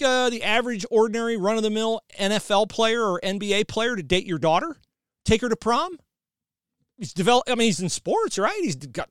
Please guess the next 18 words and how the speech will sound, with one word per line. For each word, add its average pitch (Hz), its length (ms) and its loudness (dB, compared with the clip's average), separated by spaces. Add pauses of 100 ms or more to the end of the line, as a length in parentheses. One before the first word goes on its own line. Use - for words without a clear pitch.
(100)
got 131 220 -8
great 254 420 2
character. 339 680 2
He's 220 140 -2
in 160 120 -2
sports. 381 680 0 (1800)
So 214 440 4 (540)
this 240 180 -4
is - 60 -4
what 202 120 2
I'm 165 80 0
talking 160 320 0
about 113 220 -6
with 123 100 -16
the 127 80 -8
values 123 680 -2
around 117 280 -8
sports. 185 420 -4